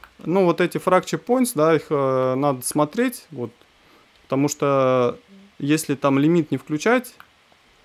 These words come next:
он будет колоть, колоть, колоть, там и измочалит эту амфору просто в, совсем в маленькие куски. А, следующее, что я хочу делать. Мы видим, что,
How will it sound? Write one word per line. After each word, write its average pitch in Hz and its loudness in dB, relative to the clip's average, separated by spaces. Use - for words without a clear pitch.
он 147 0
будет 160 -2
колоть, 190 2
колоть, 160 0
колоть, 185 0
там 139 0
и 139 0
измочалит 151 0
эту 127 -2
амфору 151 2
просто 120 -4
в, - -18
совсем 127 -4
в 117 -6
маленькие 117 -2
куски. - -10
А, 123 2
следующее, 147 0
что 180 -2
я 202 2
хочу 156 -4
делать. 135 -2
Мы 147 0
видим, 160 0
что, 131 -2